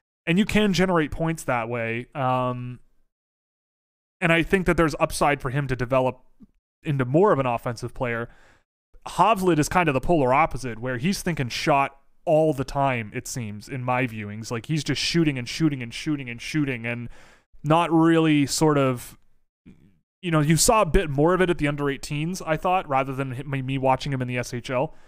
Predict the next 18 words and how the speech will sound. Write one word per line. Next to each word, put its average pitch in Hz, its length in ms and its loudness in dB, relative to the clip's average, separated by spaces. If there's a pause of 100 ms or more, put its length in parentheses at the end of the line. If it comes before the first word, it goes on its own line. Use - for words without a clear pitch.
(380)
Um, 131 600 0
Salomonson, 214 1000 0 (280)
I 151 120 -2
think 220 160 0
his 180 120 0
game 143 220 0
has 151 140 0
just 135 200 -6
morphed 117 580 -6
to 135 120 -2
be 135 120 -2
a 123 60 0
lot 127 220 -2
more 135 140 2
defensive 123 440 -8
this 147 220 -6
year. 156 260 -4 (560)
Uh, 123 640 2